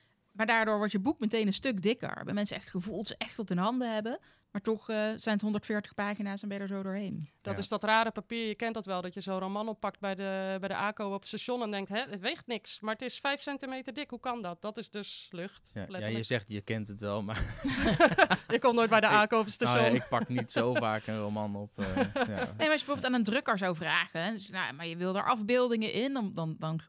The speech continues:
Speaker 1: verkopen ze je het liefst het meest gladde papier dat er
Speaker 2: Ja.
Speaker 1: is.
Speaker 3: Ja.
Speaker 1: Maar dat is ook het meest compacte papier dat er is, waardoor je
Speaker 3: Ja.
Speaker 1: boekje dus ook heel dun wordt.
Speaker 3: Je zegt eigenlijk: "Dan moet je ze helemaal niet willen."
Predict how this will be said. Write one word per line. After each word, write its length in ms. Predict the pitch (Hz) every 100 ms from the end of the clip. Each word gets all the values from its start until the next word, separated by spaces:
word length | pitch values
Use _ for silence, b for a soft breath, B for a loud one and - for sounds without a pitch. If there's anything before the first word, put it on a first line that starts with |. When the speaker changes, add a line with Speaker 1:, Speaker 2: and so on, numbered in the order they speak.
| - - -
Speaker 1:
verkopen 440 | - 180 165 156
ze 60 | 156
je 40 | 156
het 80 | 185
liefst 220 | 180 -
het 120 | -
meest 280 | 160 151 -
gladde 380 | - 196 196 165
papier 380 | 160 175 170
dat 180 | 165 165
er 100 | -
Speaker 2:
Ja. 100 | 226
Speaker 1:
is. 240 | 156 - -
Speaker 3:
Ja. 160 | 117 131
Speaker 1:
Maar 100 | -
dat 180 | - 226
is 60 | 240
ook 80 | 240
het 100 | 208
meest 220 | 185 -
compacte 420 | 220 311 311 -
papier 360 | - - 165 -
dat 180 | - -
er 120 | -
is, 140 | -
waardoor 200 | - 233
je 40 | 240
Speaker 3:
Ja. 40 | 247
Speaker 1:
boekje 200 | - 262
dus 140 | 262
ook 120 | 294
heel 340 | 180 185 190 185
dun 240 | 240 254
wordt. 240 | - - -
Speaker 3:
Je 200 | 110 113
zegt 60 | 107 107
eigenlijk: 260 | 95 107
"Dan 80 | 117
moet 100 | 113
je 60 | 110
ze 60 |
helemaal 200 | 104 107 107
niet 80 |
willen." 240 | 107 92